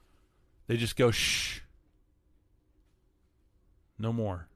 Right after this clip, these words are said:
I don't wanna hear it." La, la, la, la, la. Ignorance is bliss. Ignorance means to ignore that which,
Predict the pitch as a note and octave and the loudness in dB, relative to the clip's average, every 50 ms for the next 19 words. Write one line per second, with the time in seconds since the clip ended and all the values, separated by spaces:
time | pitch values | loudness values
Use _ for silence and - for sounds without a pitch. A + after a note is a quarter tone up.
0 | _ _ - G#2+ G#2+ G#2+ G#2+ G#2+ G2+ G2 A2 G2+ F2+ - - _ - - _ _ | _ _ -6 -4 -2 -2 -2 -2 -2 -2 -4 -4 -6 -8 -12 _ -20 -20 _ _
1 | _ _ _ _ _ - _ _ _ _ _ _ _ _ _ _ _ _ _ _ | _ _ _ _ _ -20 _ _ _ _ _ _ _ _ _ _ _ _ _ _
2 | _ _ _ - - G#2 A2+ B2+ D3 D#3 D#3+ D#3+ E3 E3 E3 E3 D#3+ D#3+ E3 E3 | _ _ _ -10 -2 4 6 6 8 8 6 6 6 4 4 4 2 2 4 4
3 | D#3 D3 C#3 C3 C3+ - - - - - - - _ - _ _ _ _ _ _ | 4 4 4 2 0 -4 -12 -20 -20 -20 -20 -20 _ -20 _ _ _ _ _ _
4 | _ _ _ _ _ _ - _ _ _ - - A#2+ A#2+ B2 C3+ C3+ C3 B2+ A2 | _ _ _ _ _ _ -20 _ _ _ -10 -6 -6 -2 0 0 0 0 0 -2
5 | - G#2 F#2+ F2+ F#2 G#2+ A#2+ A#2 G2 E2+ - - - - - - - - - - | -2 -4 -4 -2 -2 0 0 0 0 -2 -6 -10 -12 -14 -16 -18 -20 -20 -20 -20
6 | - - - - - - - D3 D#3+ D3+ D#3 D#3 D3 C#3+ C#3 B2 - - B2 B2+ | -20 -20 -20 -20 -16 -2 2 2 2 4 4 4 4 4 4 2 0 -2 -2 0
7 | C3 B2+ A#2 - - - - C#3+ C#3 C3+ B2 - A#2+ A2+ A2 A2+ A2+ A#2 A#2 B2+ | 0 0 -2 -4 -8 -4 2 2 4 4 2 0 -2 -2 0 0 0 0 2 2
8 | C3+ C3+ B2+ A#2 G#2 G#2 F#2+ F2+ - - F2+ F2+ E2 D2+ - - - - - - | 4 4 4 4 2 0 -2 -2 -4 -4 -6 -6 -6 -8 -10 -12 -14 -12 -12 -12
9 | - | -14